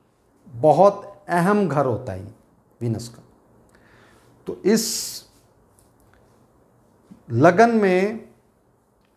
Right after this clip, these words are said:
इस लिब्रा असेंडेंट का लॉर्ड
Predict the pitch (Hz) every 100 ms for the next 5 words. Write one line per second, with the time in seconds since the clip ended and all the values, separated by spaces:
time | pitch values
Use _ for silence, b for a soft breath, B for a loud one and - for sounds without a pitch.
0 | _ _ _ _ _ _ _ _ _ _
1 | _ - 180 - - - _ _ _ _
2 | _ _ _ _ _ _ _ _ _ _
3 | _ _ _ _ _ _ _ _ _ _
4 | - 110 117 170 160 190 185 170 - -
5 | _ _ _ _ _ _ _ 123 - -
6 | 190 190 208 214 208 - 156 127 107 131
7 | 156 170 190